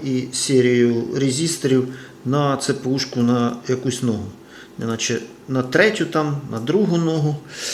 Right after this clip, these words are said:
А тут на цій схемі, ось о, була,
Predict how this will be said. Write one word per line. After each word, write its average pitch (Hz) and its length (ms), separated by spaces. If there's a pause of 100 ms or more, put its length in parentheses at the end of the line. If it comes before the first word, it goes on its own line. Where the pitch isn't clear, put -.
(460)
А 139 120
тут 269 320
на 240 120
цій 175 240
схемі, 113 580 (200)
ось - 180
о, 113 40 (800)
була, 151 520